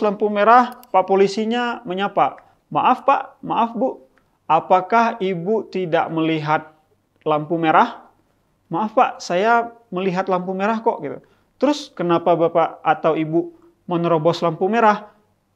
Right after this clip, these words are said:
"Karena saya nggak lihat Bapak," gitu. Nah, analoginya seperti itu. Kalau seorang pelaku usaha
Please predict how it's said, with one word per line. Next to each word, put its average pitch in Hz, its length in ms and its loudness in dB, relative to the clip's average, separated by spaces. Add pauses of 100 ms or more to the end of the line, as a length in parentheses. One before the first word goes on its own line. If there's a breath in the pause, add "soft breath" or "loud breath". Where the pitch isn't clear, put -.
(180)
"Karena 170 240 -6
saya 226 240 -2
nggak 208 240 6
lihat 226 160 2
Bapak," 262 480 4
gitu. 139 160 -6 (320 soft breath)
Nah, 165 160 4
analoginya 202 560 4
seperti 226 320 0
itu. 175 240 -2
Kalau 247 560 6
seorang 196 800 2
pelaku 202 400 0
usaha 214 560 4